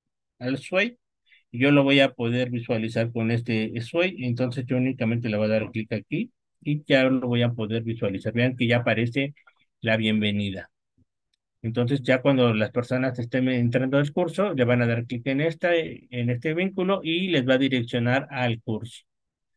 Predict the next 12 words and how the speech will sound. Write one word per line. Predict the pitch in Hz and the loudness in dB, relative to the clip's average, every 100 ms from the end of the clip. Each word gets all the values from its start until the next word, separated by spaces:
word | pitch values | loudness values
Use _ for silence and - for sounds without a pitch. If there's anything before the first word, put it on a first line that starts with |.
| _ _ _ | _ _ _
¿Sale? | 113 110 175 208 - _ - _ _ - | -8 -4 -2 -4 -8 _ -20 _ _ -8
Ahorita | 117 117 110 | -4 0 0
va | 104 | 0
a | |
aparecer. | 104 95 87 101 - | -2 -4 -6 -12 -10
Vean, | 101 98 - | -6 -6 -4
ya | 110 110 | -2 0
aparece | 113 107 113 135 | 0 -2 -2 -2
la | 135 131 127 | 0 2 2
bienvenida | 127 147 151 156 151 151 | 2 4 4 2 0 0
con | 156 147 | -2 -4
Sway. | 185 220 | -6 -8